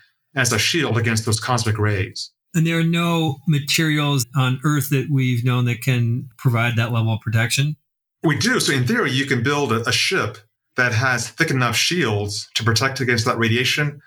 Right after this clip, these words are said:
Speaker 1: But the difficulty is that that makes the ship much heavier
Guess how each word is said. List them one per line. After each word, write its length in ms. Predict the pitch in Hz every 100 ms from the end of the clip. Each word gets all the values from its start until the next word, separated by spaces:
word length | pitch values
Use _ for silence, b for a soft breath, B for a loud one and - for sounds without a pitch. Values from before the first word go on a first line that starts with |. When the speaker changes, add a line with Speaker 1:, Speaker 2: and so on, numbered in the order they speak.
| b b b
Speaker 1:
But 120 | 151
the 60 | 131
difficulty 480 | 190 185 151 135 135
is 120 | 113
that 360 | 123 113 113 110 _ _ _ _
that 180 | 156 151
makes 280 | 151 143 -
the 100 | 117
ship 340 | - 135 127
much 280 | 127 120 -
heavier 600 | 143 143 147 151 143 -